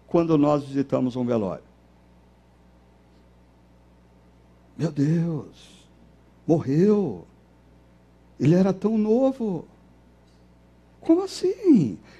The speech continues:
Conversei com ele semana passada, ele estava cheio de planos. A vida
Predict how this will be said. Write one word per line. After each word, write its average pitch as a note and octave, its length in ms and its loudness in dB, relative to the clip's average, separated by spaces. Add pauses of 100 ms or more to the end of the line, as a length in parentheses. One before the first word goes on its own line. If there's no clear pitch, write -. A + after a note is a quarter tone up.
Conversei C#4+ 540 2
com B3+ 240 2
ele C4+ 160 2
semana B3 380 0
passada, A#3 580 -2
ele A3+ 120 -2
estava A3+ 280 -2
cheio A#3+ 320 -4
de A3+ 120 -2
planos. B3 1000 -2 (3000)
A - 60 0
vida C3 440 2